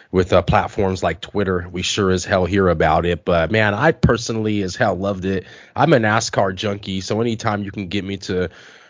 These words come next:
something I haven't experienced, and the one thing that I will say that was so great about it, and, man,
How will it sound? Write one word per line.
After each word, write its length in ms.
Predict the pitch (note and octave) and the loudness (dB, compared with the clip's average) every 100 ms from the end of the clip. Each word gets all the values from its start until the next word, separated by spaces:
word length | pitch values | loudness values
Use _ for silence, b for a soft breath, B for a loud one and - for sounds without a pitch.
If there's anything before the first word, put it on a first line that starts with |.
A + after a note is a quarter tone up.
| B - | B -4
something 320 | B2+ G#2+ A2 | -2 0 -2
I 60 | |
haven't 320 | F2+ A2+ B2 A#2 | 0 -2 -2 -6
experienced, 840 | - - A#2+ A#2 A#2 A#2 A#2+ - | -8 -8 -6 -4 -4 -6 -8 -10
and 140 | A#2+ G#2 | -6 -4
the 60 | |
one 260 | F#2 C#3+ D3+ | 0 -2 -2
thing 300 | - D3+ D3 | -4 -2 0
that 140 | A#2 | 0
I 100 | G2+ | 0
will 240 | F#2 A#2+ A#2 | 0 -2 -2
say 340 | - A2 A2 | -2 -2 0
that 160 | G2+ E2 | -2 -4
was 140 | F2+ | -6
so 240 | - A2 | -2 -2
great 260 | F#2+ G2+ G2+ | 0 -2 -2
about 320 | F#2+ G2 F#2+ | 0 2 2
it, 260 | F#2+ F#2+ - - | 0 -2 -6 -8
and, 160 | F2+ | -2
man, 440 | F#2 F#2 E2 E2 | 2 2 2 -4